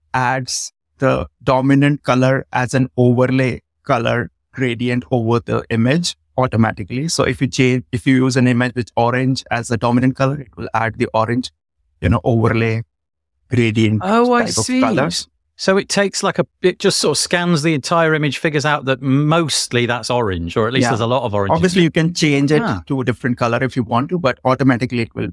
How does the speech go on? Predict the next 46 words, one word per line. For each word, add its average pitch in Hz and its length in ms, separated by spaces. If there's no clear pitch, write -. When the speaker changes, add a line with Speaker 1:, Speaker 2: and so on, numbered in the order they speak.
Speaker 1:
So 120 220
that, 110 180
I 123 140
guess 123 180
it's 131 100
good 123 220
from 120 160
accessibility 123 560
point 123 240
of 127 100
view 135 140
because 113 400
images, 123 580
and 113 160
if - 140
you 117 100
put - 180
text - 300
over 113 220
image, 110 320
it 120 120
won't 113 220
be 113 120
visible. 117 340
But 117 160
if 92 100
you 123 60
have 110 180
little 117 240
color 117 400
on 117 120
it, 113 100
it'd - 100
still 113 260
be 113 160
more 104 220
visible. 98 400
Speaker 2:
Yeah, 240 640
that's 233 340
really 208 280
nice. 80 280
Oh, 208 120
thank - 320
you. 82 140
That's 139 180
great. 202 280